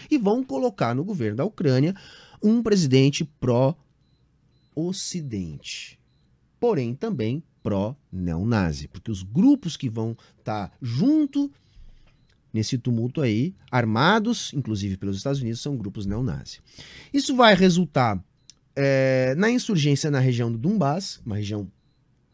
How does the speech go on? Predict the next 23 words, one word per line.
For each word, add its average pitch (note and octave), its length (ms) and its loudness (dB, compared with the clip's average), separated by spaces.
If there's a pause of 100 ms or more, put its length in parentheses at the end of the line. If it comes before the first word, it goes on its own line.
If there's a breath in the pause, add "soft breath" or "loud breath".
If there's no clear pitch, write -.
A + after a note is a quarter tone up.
(420)
é, B2 140 -4
mais B2 340 -2
ligada G#2 560 -6 (580 soft breath)
à A3 120 -4
Rússia, F#3+ 480 0
etnicamente, A#2 800 -4 (280)
<coughs> - 560 6 (880)
que A3+ 140 -8
lá, G3+ 320 6 (560 loud breath)
é, F3 560 4
se - 260 -4
formam, E3+ 480 0
então, G3+ 380 0 (680 soft breath)
duas D#3+ 240 -2
repúblicas, C3 680 -4 (100)
é, A#2 100 -4
Donetsk C#3 680 -2
e C#3 80 0
Lugansk. G#2+ 560 -4 (800 soft breath)
A A2+ 60 -8
Ucrânia G#2 320 -6
não D#3 120 -2
reconhece A3 720 0